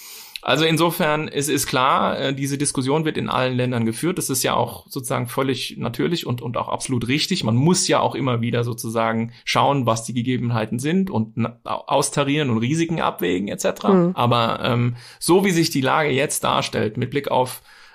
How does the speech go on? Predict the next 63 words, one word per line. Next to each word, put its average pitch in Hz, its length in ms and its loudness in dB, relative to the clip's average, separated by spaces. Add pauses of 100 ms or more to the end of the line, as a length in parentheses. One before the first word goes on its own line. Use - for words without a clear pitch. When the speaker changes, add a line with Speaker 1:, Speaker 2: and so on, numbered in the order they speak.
(120)
Speaker 1:
ähm, 123 400 0
das, 120 240 0
was 120 220 -2
die 120 80 -2
Biden-Administration 135 1000 -2
in 123 100 -2
den 117 100 0
letzten 120 280 -4
paar - 140 -2
Monaten 139 580 -2
an 147 140 -6
den 131 140 -2
Tag 135 220 -2
gelegt 131 340 -4
hat, 131 200 -4
wie 123 160 2
jetzt 123 300 -2
die 120 80 0
Wahlen, 139 580 0
äh, - 420 -14
ausgegangen 139 1080 0
sind 160 340 0
oder 123 200 -2
zumindest 131 380 -4
scheinen 165 760 -2
sie 156 160 -4
so 147 180 2
ausgegangen - 960 -2
zu 139 60 0
sein, 143 240 0
wie 135 80 0
wir 135 80 4
heute 139 200 0
denken, 143 260 -2
dass 135 120 0
sie - 80 -2
ausgegangen 139 380 -2
sind. 135 160 -2
Es 127 80 -6
wird 131 140 -2
ja 139 100 0
zum 123 120 -2
Teil 131 200 -2
noch 120 160 -6
ausgezählt. - 560 -2
Speaker 2:
Ja. 196 80 8
Speaker 1:
Vor 190 100 8
diesem 175 240 4
Hintergrund 160 320 2
also 131 200 0
erwarte 120 360 2
ich - 80 -4
da 131 80 2
jetzt 110 220 0
keinen, 110 320 -2
äh, 113 180 -2
Kurswechsel 123 500 -2
der 117 180 0
U - 60 0
S - 140 -4
A 98 260 -6
oder - 220 -6
ähnliches. - 560 -10